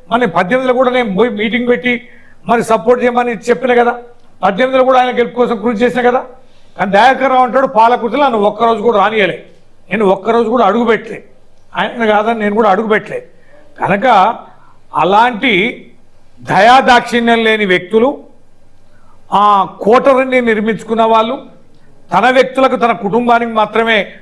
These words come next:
మంచి చెల్లు చేసుకునేవారు, టీఆర్ఎస్ పార్టీ వెల్ఫేర్ చూడని వాళ్ళు, అధిష్టానం పట్ల క్రమశిక్షణ లేని వాళ్ళు, ప్రజల పట్ల, ఆ, సదభిప్రాయం లేని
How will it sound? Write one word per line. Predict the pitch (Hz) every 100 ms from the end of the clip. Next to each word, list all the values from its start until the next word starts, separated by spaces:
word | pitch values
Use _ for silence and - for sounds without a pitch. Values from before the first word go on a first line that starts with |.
| - -
మంచి | 196 208
చెల్లు | 202 226 208
చేసుకునేవారు, | 214 - 220 214 214 240 - - - - - - - - - 151
టీఆర్ఎస్ | 196 262 262 262 -
పార్టీ | 226 233 233 240 - -
వెల్ఫేర్ | 147 202 208 254 247
చూడని | 226 220 220
వాళ్ళు, | 208 202 247 - - - - - 147
అధిష్టానం | 202 254 - 247 254
పట్ల | 202 233 226
క్రమశిక్షణ | - 269 233 240 202 247
లేని | 226 214
వాళ్ళు, | 208 202 226 254 - - - -
ప్రజల | - 202 269
పట్ల, | 262 254 254 262 214 - - - - -
ఆ, | 208 214 196 180
సదభిప్రాయం | - - 269 277 277 254 247
లేని | 240 240 233